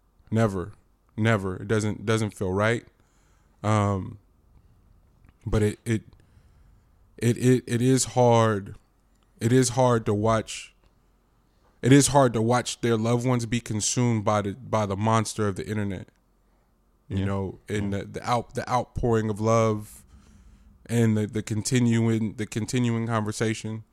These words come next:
Speaker 1: where, uh, the, the, the city, the city and the family is experiencing it with Bugsy right now. It's not a hard, it's not an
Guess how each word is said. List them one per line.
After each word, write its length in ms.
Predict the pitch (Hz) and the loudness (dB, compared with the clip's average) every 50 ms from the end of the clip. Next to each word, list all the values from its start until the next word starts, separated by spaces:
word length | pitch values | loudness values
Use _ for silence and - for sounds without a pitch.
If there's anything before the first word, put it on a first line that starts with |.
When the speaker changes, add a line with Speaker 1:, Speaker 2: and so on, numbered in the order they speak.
| _ _ _ _ _ _ - | _ _ _ _ _ _ 0
Speaker 1:
where, 280 | 110 117 123 127 120 - - | 4 6 6 6 4 2 2
uh, 140 | 120 117 113 | 0 2 2
the, 320 | 107 104 117 113 107 107 - - _ _ - | 0 0 -2 -2 -2 -4 -10 -20 _ _ -12
the, 80 | 104 - | -12 -12
the 220 | - 104 107 110 104 | -10 -6 -4 -2 -2
city, 480 | - - 143 135 135 135 135 131 123 | 0 2 2 2 4 2 2 0 -2
the 160 | - - 117 | -2 -4 -4
city 400 | 107 - - 139 135 135 127 123 | -2 -2 0 0 0 0 0 0
and 160 | 120 120 120 110 | -2 -2 -4 -4
the 40 | |
family 440 | 98 - - 131 143 151 143 139 131 | -6 -4 -2 0 0 0 0 0 -2
is 120 | 127 117 117 | -2 -4 -6
experiencing 800 | 117 - - - 131 131 127 123 120 117 113 - 127 120 120 | -8 -8 -6 -4 -2 -2 0 -2 -4 -6 -6 -6 -4 -2 -2
it 160 | 120 123 110 | -2 -2 -2
with 180 | 92 117 113 117 | -4 -6 -6 -6
Bugsy 360 | 120 127 143 139 123 117 107 | -4 -6 -6 -4 -6 -6 -4
right 180 | 101 92 - - | -6 -6 -8 -10
now. 220 | - - - - _ _ _ _ _ _ _ _ _ _ _ _ _ _ _ _ _ _ - | -14 -16 -18 -20 _ _ _ _ _ _ _ _ _ _ _ _ _ _ _ _ _ _ -6
It's 100 | - - | 0 2
not 120 | 151 120 | 2 2
a 60 | 92 | 2
hard, 320 | - - - 123 123 107 123 | 0 0 2 2 2 2 2
it's 100 | 139 - | 0 0
not 120 | 175 143 | 0 0
an 80 | 95 | 0